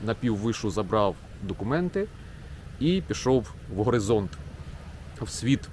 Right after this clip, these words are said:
в дорослий. І так, я, значить, я на цегельному заводі, заробляю гроші, в мене на це рік. Далі. Паралельно весь вільний час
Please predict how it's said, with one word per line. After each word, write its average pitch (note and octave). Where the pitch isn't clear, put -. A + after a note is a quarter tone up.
в F#2+
дорослий. G2+
І C3
так, F#2+
я, B2
значить, A2
я D3+
на C3
цегельному G#2+
заводі, E3+
заробляю G#2+
гроші, C#3+
в G#2+
мене A#2+
на G#2
це G#2
рік. D#3
Далі. G2
Паралельно C3
весь B2+
вільний A2+
час D3+